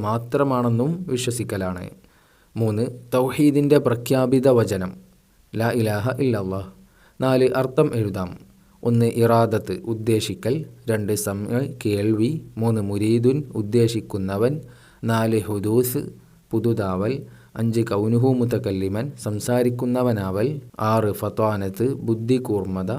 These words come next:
അഞ്ച്, ഇവരുടെ ജോലി എഴുതാം. ഒന്ന്, സഫറത്ത്, ലൗഹിൽ മഹ്ഫൂദിൽ നിന്നും പകർത്തി എഴുതുന്നവർ. രണ്ട്, ഹഫലത്ത്, ആപത്തുകളെ തൊട്ട് മനുഷ്യരെ കാക്കുന്നവർ. മൂന്ന്,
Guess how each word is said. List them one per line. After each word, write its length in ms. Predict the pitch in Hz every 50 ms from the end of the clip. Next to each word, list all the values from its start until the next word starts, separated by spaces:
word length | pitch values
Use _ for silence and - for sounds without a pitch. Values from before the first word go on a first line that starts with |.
| - - - - - - - - - - _ -
അഞ്ച്, 300 | - 139 131 104 98 - - - - - - - - 147
ഇവരുടെ 320 | 147 156 156 160 156 165 156 135 123
ജോലി 320 | 120 117 123 131 135 147 135 117 104
എഴുതാം. 340 | 98 98 95 95 92 90 - - - - 104 104
ഒന്ന്, 200 | 104 107 117 135 123 - -
സഫറത്ത്, 540 | 127 117 - 131 120 110 95 - - 90 - - - - _ _ _ - -
ലൗഹിൽ 280 | 120 123 127 127 147 151 151 147
മഹ്ഫൂദിൽ 460 | 147 - - - - 139 135 139 131 127
നിന്നും 260 | 120 113 110 120 151 160 139 - -
പകർത്തി 440 | 113 107 101 120 123 120 120 156 147 123
എഴുതുന്നവർ. 520 | 110 104 95 104 98 95 92 92 95 113 - 156 - - - - - - _ -
രണ്ട്, 220 | 127 131 131 127 135 131 -
ഹഫലത്ത്, 580 | 131 120 120 120 139 131 120 110 95 - 92 92 95 - - _ - 117 117
ആപത്തുകളെ 500 | 123 123 139 139 139 147 143 143 143 139 139
തൊട്ട് 200 | 135 117 113 127 117 113
മനുഷ്യരെ 440 | 104 101 101 95 - - 113 113 110 110 - -
കാക്കുന്നവർ. 600 | 95 98 101 98 - 113 104 98 95 95 104 117 139 - - - - - - -
മൂന്ന്, 260 | 117 120 123 123 123